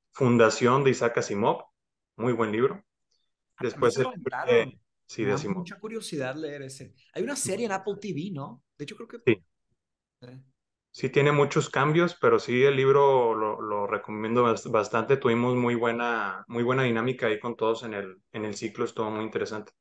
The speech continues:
Speaker 2: Sí.
Speaker 1: Después ahí introducimos algo de, de Dostoyevsky, El hombre del subsuelo,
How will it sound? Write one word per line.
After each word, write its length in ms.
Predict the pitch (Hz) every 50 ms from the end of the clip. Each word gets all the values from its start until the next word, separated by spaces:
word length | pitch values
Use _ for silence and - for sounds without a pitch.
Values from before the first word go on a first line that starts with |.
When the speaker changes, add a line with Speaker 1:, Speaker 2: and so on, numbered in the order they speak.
| _ _ _ _ _ _ _ _ _ _ _ _ _ _
Speaker 2:
Sí. 160 | _ - 110 104 117 139 135
Speaker 1:
Después 400 | 131 123 - _ - 131 123 123
ahí 100 | 135 131
introducimos 720 | 131 127 131 151 139 135 - - 131 123 127 135 139 135 -
algo 300 | 123 127 123 135 131 131
de, 520 | 127 120 110 107 104 98 98 95 95 101 -
de 160 | - 107 107
Dostoyevsky, 640 | 104 107 98 - - 113 107 113 123 123 - - 156
El 140 | 147 143 120
hombre 240 | 123 123 123 127 127
del 100 | 123 117
subsuelo, 560 | - - - - - 127 139 165 190 185 -